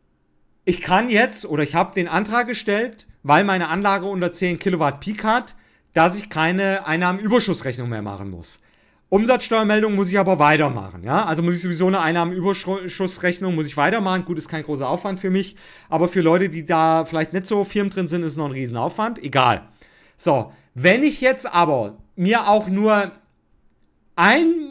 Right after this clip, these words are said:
Modul dazu mache, außerhalb meiner bestehenden Anlage, oder sagen wir mal, ja, es reicht schon ein Modul, soweit ich weiß, weil sobald du zwei Anlagen hast, musst du wieder für beide Anlagen, äh, eine Einnahmenüberschussrechnung machen.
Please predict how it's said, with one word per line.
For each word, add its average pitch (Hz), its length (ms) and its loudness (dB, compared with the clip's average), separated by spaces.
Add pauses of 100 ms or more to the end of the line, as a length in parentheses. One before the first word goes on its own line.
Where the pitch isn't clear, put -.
Modul 233 480 4
dazu 269 300 2
mache, 247 580 2
außerhalb 220 520 2
meiner 196 200 -2
bestehenden 208 500 -6
Anlage, 175 360 -4
oder 156 120 -4
sagen 170 160 -6
wir 180 80 -4
mal, 175 280 -6 (100)
ja, 220 380 2 (120)
es 175 240 -8
reicht 226 280 2
schon 254 140 -8
ein 226 240 -2
Modul, 233 360 -4
soweit 214 300 -2
ich 214 140 -12
weiß, 208 360 -4 (220)
weil 165 140 2
sobald 190 340 2
du 233 80 -6
zwei 202 360 0
Anlagen 160 480 -2
hast, 196 340 -4 (300)
musst 208 420 2
du 220 100 -2
wieder 214 200 2
für 185 160 -2
beide 214 500 4
Anlagen, 196 720 0 (240)
äh, 170 280 2
eine 170 180 0
Einnahmenüberschussrechnung 180 1040 -2
machen. 143 420 -6